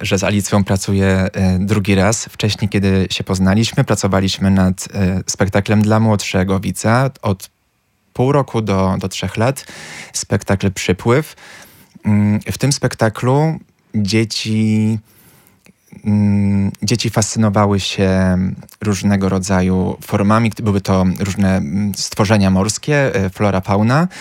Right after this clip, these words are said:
I one były, mm, tym bardzo podekscytowane, tym z-, zajęte. Ten, ten spektakl był sensoryczny, więc, e, mogły dotykać,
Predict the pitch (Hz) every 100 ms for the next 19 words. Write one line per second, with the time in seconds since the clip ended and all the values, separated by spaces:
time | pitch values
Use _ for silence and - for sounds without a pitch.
0 | - 170 - 117 117 120 117 110 113 110
1 | 110 110 110 98 107 104 104 104 101 101
2 | 101 - - - 123 117 98 107 101 -
3 | 98 98 95 - 101 92 - 98 98 101
4 | 131 147 - 104 98 - 95 98 98 92
5 | 101 127 143 139 135 131 - - - 110
6 | - 95 - 92 95 95 92 90 107 104
7 | 151 147 147 - 135 123 107 101 98 -
8 | - 95 92 95 98 104 113 - 104 -
9 | 98 101 98